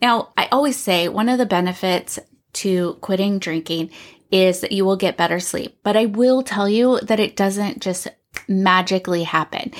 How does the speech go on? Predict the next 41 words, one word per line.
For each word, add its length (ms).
It 220
takes 380
a 80
little 300
bit 220
of 160
time 380
for 140
your 340
body 480
to 200
adjust. 640
So 440
just 220
be 120
patient 380
with 160
yourself 360
and 220
know 260
that 300
good 260
sleep 380
is 220
coming, 600
and 340
you 180
won't 260
have 280
those 240
three 200
A 180
M 200
wakings 800
and 300
all 180
the 120
things 300
that 120
happen 600
as 420